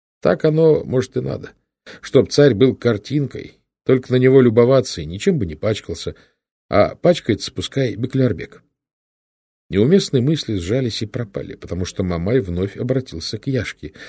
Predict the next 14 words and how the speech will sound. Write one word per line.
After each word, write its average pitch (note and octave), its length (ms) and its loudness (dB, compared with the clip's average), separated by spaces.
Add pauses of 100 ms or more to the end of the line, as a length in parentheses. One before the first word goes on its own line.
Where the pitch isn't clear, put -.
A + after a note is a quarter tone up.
(200)
хоть G2+ 200 0
глядел F#2+ 420 2
на G2+ 140 0
Боха. E2 440 -6 (680)
"Скажи A2 520 4
своему A2+ 440 4
хозяину, G#2 640 2
толмач, F#2 800 -2 (120)
что G#2+ 220 0
про A2+ 180 2
железные A#2 600 4
трубы A2+ 340 4
я G#2+ 160 2
знаю. G#2+ 460 -2